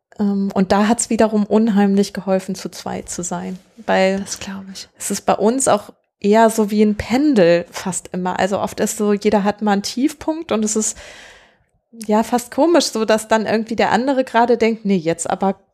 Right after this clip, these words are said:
Speaker 1: nö, ich bin
Speaker 2: Mhm.
Speaker 1: gerade oben drauf und ich hab jetzt auch wieder die Energie, dich auch mit hochzuziehen. Und das ist ganz, das ist wirklich auch, äh, ein großes Geschenk dann.
Speaker 2: Ja, und vor allem, wenn man sich dann wirklich auf den anderen verlassen kann und
Speaker 1: Mhm.
Speaker 2: auch merkt, wie es dem anderen geht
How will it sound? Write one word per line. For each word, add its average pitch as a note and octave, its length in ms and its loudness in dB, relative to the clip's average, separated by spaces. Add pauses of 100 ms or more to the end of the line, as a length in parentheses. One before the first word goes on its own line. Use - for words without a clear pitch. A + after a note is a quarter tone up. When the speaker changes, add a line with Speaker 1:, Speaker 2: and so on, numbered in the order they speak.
(200)
Speaker 1:
nö, E3 240 -6 (160)
ich - 180 -10
bin G#3 100 -4
Speaker 2:
Mhm. G#3 40 -2
Speaker 1:
gerade F#3+ 340 0
oben F#3 220 -6
drauf G3+ 380 4
und G3 100 0
ich - 220 -6
hab - 120 -2
jetzt G3+ 140 0
auch F#3 160 0
wieder F#3+ 140 -2
die F3+ 140 -4
Energie, F#3 340 -2
dich F#3 240 -4
auch F3 100 -2
mit F3+ 220 -6
hochzuziehen. E3 720 -6
Und E3 140 -6
das F3 160 -6
ist - 160 -10
ganz, F3 340 -8
das G#3 220 0
ist - 160 -2
wirklich F#3+ 380 -2
auch, F3+ 340 -4
äh, F3+ 280 -4
ein F#3 100 -10
großes F#3 380 0
Geschenk E3+ 460 -4
dann. F#3 220 -10 (880)
Speaker 2:
Ja, G3 160 2
und F#3 60 0
vor F#3+ 120 -2
allem, F#3 80 -2
wenn F#3 80 -2
man G3 140 2
sich - 120 -4
dann F3 220 -6
wirklich F3+ 380 -4
auf - 100 -14
den F3+ 140 -2
anderen E3+ 240 -4
verlassen E3 340 -6
kann F3+ 180 -6
und G3 100 2
Speaker 1:
Mhm. G#3+ 40 2
Speaker 2:
auch A3+ 120 -4
merkt, D#3+ 300 0
wie - 40 -8
es - 100 -2
dem E3 140 -4
anderen D#3 280 -4
geht D#3 380 -2